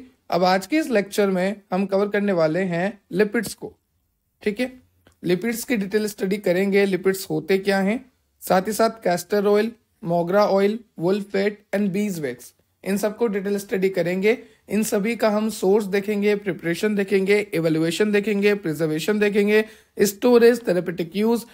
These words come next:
and commercial utility as a pharmaceutical aid। तो चलिए स्टार्ट करते हैं आज के लेक्चर को, लिपिड को। यहाँ से आपको टू या फाइव मार्क्स का क्वेश्चन बनता है। कई यूनिवर्सिटीज में जैसे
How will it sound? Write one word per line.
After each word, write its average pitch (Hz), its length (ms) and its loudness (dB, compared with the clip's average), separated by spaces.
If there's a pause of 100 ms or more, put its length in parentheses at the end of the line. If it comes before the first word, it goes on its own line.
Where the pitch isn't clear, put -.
(180)
and 196 220 0
commercial 202 500 0
utility 175 480 0
as 165 60 -4
a 185 100 0
pharmaceutical 196 720 -2 (160)
aid। 160 240 2 (680)
तो 185 80 2
चलिए 220 280 0
स्टार्ट 220 320 0
करते 220 240 0
हैं 220 60 6
आज 214 120 0
के 202 80 0
लेक्चर 175 340 2
को, 214 180 4
लिपिड 185 540 0
को। - 220 -14 (480)
यहाँ 175 240 0
से 226 140 2
आपको 220 320 2
टू 233 440 -2
या 226 260 4 (180)
फाइव 196 240 0
मार्क्स 202 220 -2
का 208 120 -4
क्वेश्चन 190 360 -4
बनता 151 360 -2
है। 220 180 2 (840)
कई 220 160 4
यूनिवर्सिटीज 208 800 0
में 202 240 0 (240)
जैसे 170 420 -4